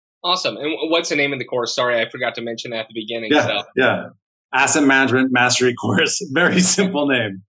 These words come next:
Speaker 2: <laughs>
Speaker 1: Very cool. All right. So who is this course for, really?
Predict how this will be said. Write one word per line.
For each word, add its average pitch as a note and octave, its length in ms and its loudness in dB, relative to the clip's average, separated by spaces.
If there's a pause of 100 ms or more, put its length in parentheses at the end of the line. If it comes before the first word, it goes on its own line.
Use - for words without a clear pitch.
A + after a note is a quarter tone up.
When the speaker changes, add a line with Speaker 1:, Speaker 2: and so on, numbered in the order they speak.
Speaker 2:
<laughs> - 160 -20
Speaker 1:
Very C3+ 320 0
cool. A#2+ 300 -6 (180)
All G3+ 80 -2
right. F#3 140 0
So F#3+ 140 0
who A#3+ 300 -2
is F3+ 260 2
this D#3+ 200 0
course C#3 280 -2
for, C3 240 -2
really? G2+ 320 -2